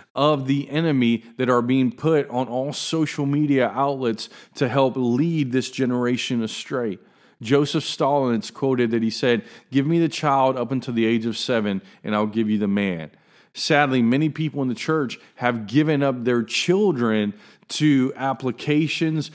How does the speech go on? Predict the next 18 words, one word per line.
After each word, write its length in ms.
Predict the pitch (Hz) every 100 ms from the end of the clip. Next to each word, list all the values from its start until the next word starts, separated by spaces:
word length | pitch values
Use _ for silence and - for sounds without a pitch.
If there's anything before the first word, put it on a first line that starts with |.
| - -
and 180 | 117
smartphones 1120 | 113 - - 131 143 156 131 156 151 151 147 - - -
and 240 | 120 113
T 320 | - 147 143
V, 520 | 131 175 160 123 120 - -
and 180 | 131 143
the 200 | 123 127
enemy 400 | 147 180 170 151
is 100 | 139
being 240 | 107 135 135
able 200 | 127 127
to 120 | 127
form 380 | - 131 127 110
our 180 | 123
children 540 | 117 - 143 120 104 101 - -
instead 520 | 117 113 - 135 117
of 100 | 107
us. 440 | 98 87 - -